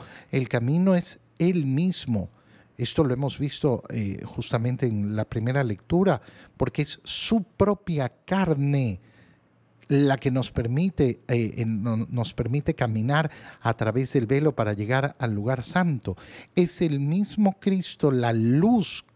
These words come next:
que ilumina el mundo. Entonces, ¿qué nos está diciendo el Señor?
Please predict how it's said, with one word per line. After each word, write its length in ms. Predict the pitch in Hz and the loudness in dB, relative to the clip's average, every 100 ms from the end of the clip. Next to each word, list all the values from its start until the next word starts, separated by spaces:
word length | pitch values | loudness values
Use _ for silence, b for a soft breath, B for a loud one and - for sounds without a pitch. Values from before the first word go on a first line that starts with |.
| _ | _
que 80 | 143 | -2
ilumina 840 | 123 117 117 135 160 165 165 - _ - | 0 0 0 0 2 2 0 -2 _ -2
el 220 | 143 131 | 0 0
mundo. 560 | 160 196 135 92 90 B B B B - | 2 2 0 -4 -8 B B B B -2
Entonces, 540 | 175 226 208 139 - | 2 2 0 -2 -6
¿qué 240 | _ 220 | _ 0
nos 240 | 220 226 - | 2 2 0
está 420 | - - 202 196 151 | -2 0 0 0 -8
diciendo 580 | 135 160 - 185 190 | -4 -2 0 2 4
el 120 | 170 143 | 2 0
Señor? 400 | 165 185 160 | 0 2 0